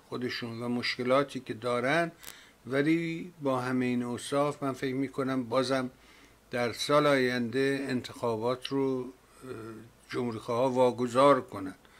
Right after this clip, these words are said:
به دموکرات‌ها، به خاطر اینکه خب اینا خیلی زیگزاگ زدن. یکی از نکات جالب این مراسم سیپک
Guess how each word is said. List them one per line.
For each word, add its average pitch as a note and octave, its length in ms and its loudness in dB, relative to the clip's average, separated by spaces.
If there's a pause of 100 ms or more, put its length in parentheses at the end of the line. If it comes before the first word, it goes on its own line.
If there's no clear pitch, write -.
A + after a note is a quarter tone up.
(460)
به B2+ 340 0 (380)
دموکرات‌ها، A#2+ 840 -2
به A2+ 160 -10
خاطر C3+ 320 -2
اینکه D#3 600 -2 (200)
خب C#3+ 60 -4
اینا C#3 460 4 (480)
خیلی D#3 440 0 (420)
زیگزاگ C#3+ 760 6
زدن. A#2+ 440 0
یکی D#3 240 4
از A#3+ 100 8
نکات G#3+ 500 2
جالب G3 760 6
این D#3+ 500 6 (340)
مراسم C#3+ 680 6
سیپک E3+ 720 6